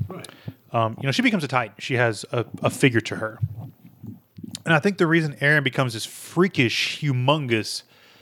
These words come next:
Speaker 2: skeleton, we don't get to see his real face, you know, kinda towards the end, but not really, is because, um, you know, the thing attached to the body and transforms with the body and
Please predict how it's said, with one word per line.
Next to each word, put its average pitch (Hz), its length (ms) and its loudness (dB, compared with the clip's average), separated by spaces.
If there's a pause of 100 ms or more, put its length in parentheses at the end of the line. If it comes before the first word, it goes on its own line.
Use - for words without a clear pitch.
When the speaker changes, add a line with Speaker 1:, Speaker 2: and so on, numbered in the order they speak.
(120)
Speaker 2:
skeleton, 113 920 0 (460)
we 131 80 -2
don't 143 100 2
get 123 100 -2
to - 40 -4
see 123 100 4
his 101 160 2
real 107 180 6
face, 101 340 -2
you 110 60 -10
know, 98 120 -8 (320)
kinda 120 320 2 (100)
towards 110 200 2
the 101 80 -4
end, 98 120 -4
but 95 120 -6
not 110 200 -4
really, 101 220 -8 (680)
is 127 180 0
because, 117 540 2
um, 101 360 0 (400)
you 120 80 -8
know, 110 160 -4 (100)
the 113 140 -4
thing 165 300 0
attached 120 380 -2
to - 60 -16
the 113 60 -8
body 120 480 4
and 110 100 -6
transforms 120 580 -2
with 107 140 0
the 107 60 0
body 101 440 2
and 95 200 -16